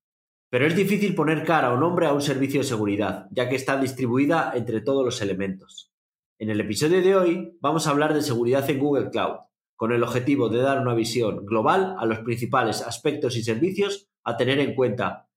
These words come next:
sobre la seguridad para nuestras cargas de trabajo.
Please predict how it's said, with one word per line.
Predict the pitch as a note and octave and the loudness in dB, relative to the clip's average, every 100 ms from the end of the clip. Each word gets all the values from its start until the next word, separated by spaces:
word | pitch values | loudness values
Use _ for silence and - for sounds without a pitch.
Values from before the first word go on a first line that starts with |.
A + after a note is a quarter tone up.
| _ _ | _ _
sobre | C3 B2 | -2 2
la | B2 | 2
seguridad | A#2 A#2 A#2 A#2 D3 F#3+ F#3+ - | 2 0 2 2 4 2 0 -2
para | A#2 | 0
nuestras | G#2+ A#2 B2 | -2 -2 -4
cargas | - D3 C#3+ C3 | -4 -2 0 -2
de | A2+ | -2
trabajo. | G2+ G2+ - - - | 0 0 -2 -6 -10